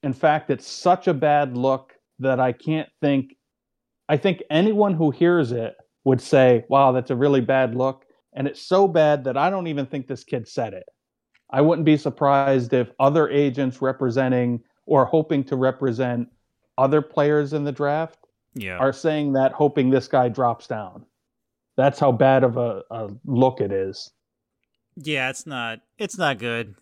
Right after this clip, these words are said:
Speaker 2: I mean, plus before this, it already, like, there was already the rumor that his, his dad decided they might pull a, might pull a Manning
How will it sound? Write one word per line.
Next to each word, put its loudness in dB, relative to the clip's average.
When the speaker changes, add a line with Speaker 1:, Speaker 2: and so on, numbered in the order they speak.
Speaker 2:
I -12
mean, -6
plus -4
before -6
this, -6
it -8
already, -4
like, -8
there -6
was -6
already -2
the -8
rumor -8
that -10
his, -10
his -10
dad -4
decided -8
they -10
might -10
pull -10
a, -12
might -10
pull -10
a -10
Manning -8